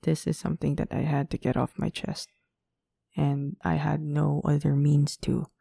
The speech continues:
So, if you are still listening, um, thank you, and I hope you are having a better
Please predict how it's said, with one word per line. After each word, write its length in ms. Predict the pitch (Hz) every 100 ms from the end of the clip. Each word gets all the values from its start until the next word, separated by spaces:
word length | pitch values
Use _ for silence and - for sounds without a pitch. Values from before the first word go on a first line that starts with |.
| _ _ _ _ _ _ _ _ _ _ _ _ _ _ _ _ _
So, 540 | - - 151 147 - - _ _ _ _ _ _
if 200 | 208 -
you 300 | 170 175 175
are 140 | 170 160
still 300 | - 170 160
listening, 720 | 160 156 156 151 147 147 147 - _ _ _ _ _ _ _ -
um, 520 | 156 143 143 147 - - _ _ _ _ _ _ _ -
thank 460 | - 165 165 165 -
you, 360 | 156 180 202 - _ _ _ _ _ _ _ _ _
and 440 | 165 160 151 151 -
I 340 | 160 151 151 151
hope 260 | 160 151 -
you 280 | - 151 147
are 140 | - 151
having 440 | 147 147 156 151 -
a 220 | 147 147
better 600 | 160 147 - 175 196